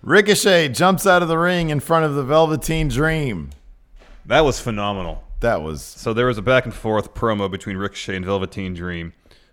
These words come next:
Speaker 2: where, uh, uh, the, they were saying, well, Velveteen was saying, "Anything you could do, I could do better." And the Ricochet in response jumps out of the ring, does a full flip, lands on his feet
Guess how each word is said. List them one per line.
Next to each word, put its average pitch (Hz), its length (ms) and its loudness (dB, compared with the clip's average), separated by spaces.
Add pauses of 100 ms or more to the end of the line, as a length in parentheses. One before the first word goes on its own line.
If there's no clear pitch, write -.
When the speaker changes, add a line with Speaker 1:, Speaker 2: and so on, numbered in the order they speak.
Speaker 2:
where, 85 300 -8
uh, 85 40 -4
uh, 82 640 -6 (840)
the, 71 240 -16 (160)
they 98 100 -10
were 87 100 -8
saying, 90 240 -14
well, 98 340 -6
Velveteen 95 360 -8
was 87 100 -8
saying, 90 120 -6
"Anything 95 240 -6
you 92 80 -4
could - 100 -10
do, 87 160 -2
I 87 80 2
could 82 120 -8
do 82 100 -6
better." 80 340 -4 (460)
And 92 140 -4
the 87 60 -4
Ricochet 98 340 -2
in 95 60 0
response 95 580 0 (960)
jumps 127 300 -2
out 156 180 8
of 165 40 8
the 165 80 6
ring, 135 400 4 (960)
does 131 160 -2
a 135 60 -6
full 160 220 0
flip, - 600 -2 (160)
lands 135 400 0
on 135 100 4
his 123 140 0
feet 131 380 -2